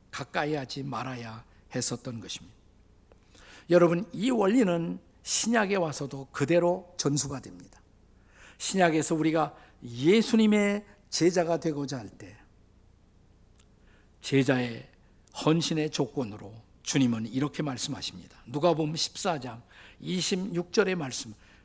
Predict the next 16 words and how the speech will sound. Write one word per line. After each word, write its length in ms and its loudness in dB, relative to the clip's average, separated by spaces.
함께 360 -4
같이 240 -6
읽겠습니다. 680 -10
시작. 640 -6
"무릇 520 6
내게 320 0
오는 320 2
자가 400 -6
자기 360 2
부모와 560 0
처자와 640 0
형제와 680 2
자매와 640 0
더욱이 380 0
자기 320 -2
목숨까지 1300 0